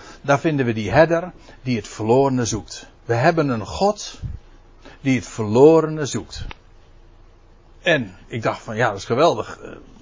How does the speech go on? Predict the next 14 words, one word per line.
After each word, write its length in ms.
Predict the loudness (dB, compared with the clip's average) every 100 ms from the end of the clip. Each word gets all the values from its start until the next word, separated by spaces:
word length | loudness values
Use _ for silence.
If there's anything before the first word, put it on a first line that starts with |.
| -20 -20 -20 -20 -20 -20 -20 -20 -16 -16 -12 -12 -6 -4
Eh, 80 | -2
e-, 180 | 0 2
e-, 80 | 8
even, 600 | 8 8 2 0 -4 -6
dit 200 | -8 -6
is 180 | -4
de 80 | 8
helft 200 | 10 10
van 80 | 6
het 100 | 4
verhaal 260 | 8 8 8
natuurlijk. 520 | 4 0 -2 -10 -20 -20 -20 -12
En 200 | 6 8
hi-, 220 | 8 2